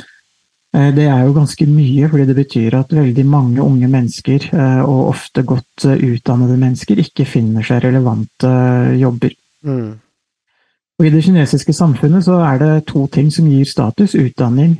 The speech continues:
Speaker 1: eh, og det å eie, eh, egen bolig, eller det å ha
Speaker 2: Mm.
Speaker 1: en, eh, <clears throat> ha ein-, ha eie eiendom.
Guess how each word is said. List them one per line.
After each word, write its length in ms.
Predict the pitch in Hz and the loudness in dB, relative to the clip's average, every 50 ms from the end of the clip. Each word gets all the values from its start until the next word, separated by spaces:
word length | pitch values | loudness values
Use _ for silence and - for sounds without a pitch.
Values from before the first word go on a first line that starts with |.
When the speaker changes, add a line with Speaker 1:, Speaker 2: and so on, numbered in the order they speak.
| - | -2
Speaker 1:
eh, 300 | 202 160 139 139 139 139 143 | 0 0 2 2 2 2 0
og 140 | 139 127 127 | 0 0 0
det 180 | 131 127 113 113 | 0 -2 -2 0
å 280 | - 131 131 135 135 - | 0 0 0 0 0 0
eie, 440 | - 135 127 117 117 123 120 131 - _ _ - | 0 -2 -2 -2 -2 -2 -4 -4 -6 _ _ -4
eh, 200 | 165 139 135 135 135 143 131 | -2 0 0 0 0 0 0
egen 220 | 127 123 123 127 | 0 0 -2 -2
bolig, 320 | 123 127 127 117 113 110 113 | 0 0 0 0 -2 -2 -2
eller 420 | 113 117 123 123 123 120 123 120 - _ - 147 147 - _ _ _ _ _ - - - - _ _ _ _ | -2 -2 -2 -2 -2 -2 -4 -6 -8 _ -10 -10 -10 -12 _ _ _ _ _ -20 -20 -20 -20 _ _ _ _
det 100 | - 127 | 0 2
å 60 | - | 2
ha 260 | 147 139 131 127 127 | 2 2 2 0 0
Speaker 2:
Mm. 140 | 135 131 123 | 0 0 0
Speaker 1:
en, 200 | 127 127 127 127 | 0 0 0 0
eh, 520 | 127 127 127 123 123 120 - 202 175 139 107 101 _ _ _ | 0 0 0 0 2 2 2 2 2 0 -2 -6 _ _ _
<clears throat> 180 | _ _ _ _ - | _ _ _ _ -4
ha 140 | 139 135 131 131 | -4 -2 0 0
ein-, 260 | 135 127 123 120 123 - | 0 0 0 0 -2 -2
ha 140 | - 135 151 - | -2 -2 0 0
eie 180 | 147 123 123 127 | 0 0 0 0
eiendom. 420 | 131 135 131 123 120 117 131 131 | 0 0 0 0 0 0 -2 -2